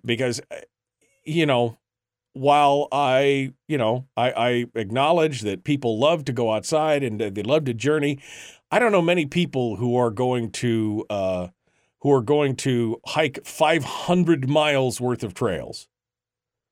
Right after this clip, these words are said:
to go from one side of the state to the other. Um, oh, it's a five oh one C three. Of cour-, of course it is.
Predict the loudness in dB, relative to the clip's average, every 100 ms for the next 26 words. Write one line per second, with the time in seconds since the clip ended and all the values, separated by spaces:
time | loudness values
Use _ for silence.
0 | _ _ _ _ _ _ _ 0 4 4
1 | 2 2 2 0 0 0 -2 -4 -2 -2
2 | -2 -4 -2 -2 -4 -12 _ _ _ _
3 | _ _ _ _ _ _ _ _ 0 2
4 | 4 2 0 -6 -10 _ _ _ _ _
5 | _ _ _ _ -2 -2 -2 0 0 2
6 | 0 0 -2 -4 -6 -6 -4 -4 -4 -10
7 | _ -14 -6 -6 -6 -6 -6 -4 -8 -14
8 | -18